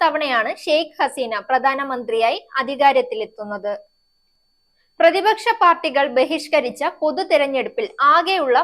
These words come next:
മുന്നൂറ് സീറ്റിൽ ഇരുന്നൂറ്റി ഇരുപത്തിമൂന്ന് സീറ്റുകളിലും ഹസീനയുടെ അവാമി ലീഗ് വിജയിക്കുകയായിരുന്നു. ഗോപാൽഗഞ്ച് മണ്ഡലത്തിൽ മത്സരിച്ച ഹസീന രണ്ടര ലക്ഷം വോട്ടിന്റെ ഭൂരിപക്ഷത്തിൽ ജയിച്ചു.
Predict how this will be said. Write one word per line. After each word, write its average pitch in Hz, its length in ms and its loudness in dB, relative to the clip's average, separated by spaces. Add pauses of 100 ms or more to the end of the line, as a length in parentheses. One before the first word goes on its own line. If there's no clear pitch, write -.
മുന്നൂറ് 330 480 -4
സീറ്റിൽ 294 320 -6 (220)
ഇരുന്നൂറ്റി 339 420 -6 (140)
ഇരുപത്തിമൂന്ന് 339 640 -4
സീറ്റുകളിലും 226 600 -6 (340)
ഹസീനയുടെ 320 680 0 (200)
അവാമി 311 480 0
ലീഗ് 247 300 -6 (100)
വിജയിക്കുകയായിരുന്നു. 220 960 -4 (1120)
ഗോപാൽഗഞ്ച് 359 1040 2
മണ്ഡലത്തിൽ 262 560 0
മത്സരിച്ച 240 440 -4 (220)
ഹസീന 302 420 -2 (380)
രണ്ടര 330 340 4 (140)
ലക്ഷം 392 300 -4 (100)
വോട്ടിന്റെ 262 480 2
ഭൂരിപക്ഷത്തിൽ 262 680 -4 (160)
ജയിച്ചു. 220 400 -2